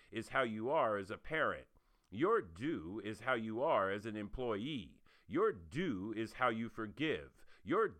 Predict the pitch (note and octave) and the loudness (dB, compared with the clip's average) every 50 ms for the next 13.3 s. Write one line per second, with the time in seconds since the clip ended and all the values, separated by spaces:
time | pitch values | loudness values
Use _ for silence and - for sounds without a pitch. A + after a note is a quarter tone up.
0 | D#2 D2 C3+ F3 F#3+ C3+ F#2 E2+ G2+ A#2 A2+ G2+ - - B2 A#2+ A#2 A2 A#2 C3 | -8 0 2 2 2 2 0 -2 -2 -4 -4 -6 -6 0 2 2 2 2 0 -2
1 | A#2+ G#2 - - - - A#2+ G#2+ G2 F2 D#2 A2+ C#3 C#3+ G#2+ D#2+ - - - - | -4 -4 -6 -8 -6 -6 -4 -4 -4 -8 -4 0 0 0 0 0 -6 -14 -20 -20
2 | - - - - - G#2+ C#3+ G3+ A3+ F#3+ G2 D2+ D#2+ D#2+ C3+ F3 F3+ A#2+ F#2+ F#2+ | -20 -20 -20 -16 -4 0 2 4 4 2 0 -6 -10 -2 -2 0 0 0 -2 -2
3 | G2+ G#2 G2 - A#2 A#2 A#2 A2+ A2 A2+ G#2 G#2+ G2+ - - - - A#2+ G#2 F#2 | -4 -6 -6 0 2 2 2 2 -2 -4 -6 -6 -10 -10 -6 -2 0 0 0 0
4 | F#2+ G#2+ C3+ D3+ C3 - - - D2 C2 C2+ - - - - - - G3 E3+ G#3 | 0 2 2 2 2 0 -4 -14 -14 -14 -16 -20 -20 -20 -20 -8 0 2 2 2
5 | G#3 E3 G2 D#2 E2+ E2 D3+ G3 F#3+ A#2 F2+ F#2 A2 A#2 A2+ G#2 - A#2 A#2 A#2 | 2 -2 -6 -10 -6 -2 0 0 0 0 -2 0 -2 -2 -2 -4 0 2 2 2
6 | A2+ G#2+ G#2 G2+ - - - - E3 D#3 B2+ F#2 - - - - - - - - | 4 2 -4 -6 -6 -8 -2 4 6 6 6 6 2 -2 -10 -20 -20 -20 -20 -20
7 | - - G2 D3+ G#3 A3 F3+ G#2 D2+ D2+ D2 - F3+ G3+ C3+ F#2+ F2+ G2 A2 G#2+ | -16 -4 0 2 2 2 2 0 -6 -12 -4 -2 0 0 0 0 0 -2 -4 -4
8 | G#2+ - - B2+ B2 A2+ A2+ A2 A2+ A2+ A2 F#2+ F#2 B2+ C3+ A#2 F2+ D#2 C2 - | -4 0 0 2 2 2 0 0 4 2 2 4 4 4 4 4 2 -2 -10 -12
9 | - - - - - - G#2+ D3 F#3+ G#3+ D#3+ - - _ - D#3+ G3 F3 B2 G2+ | -20 -20 -20 -20 -16 -4 -2 0 0 0 -2 -4 -10 _ -2 0 0 2 2 0
10 | G2 G#2+ G#2+ G#2 - - B2 A#2+ G#2+ G2 F#2+ A2+ E3+ G#3 G#3+ - - C3 C3+ C3 | 0 -2 -4 -6 -4 0 2 2 2 2 -2 -4 -6 -4 -4 -2 2 4 6 6
11 | C3 C3+ C#3+ A#2 A2 A2 G#2 G#2+ G2 F#2+ - C#3+ E3 E3 C#3 B2 G#2+ G#2+ G#2 G2 | 6 4 4 4 2 0 0 0 -6 -6 0 2 2 2 4 2 2 2 2 2
12 | F2 - - - - E3 D3+ A2+ G#2+ F2+ D#2 D#2 - - - - - - - F2 | 0 -4 -8 -2 0 0 2 2 0 -4 -4 -6 -14 -16 -20 -20 -20 -16 -4 2
13 | B2+ G3 A#3 G#3+ - - | 4 6 6 6 4 0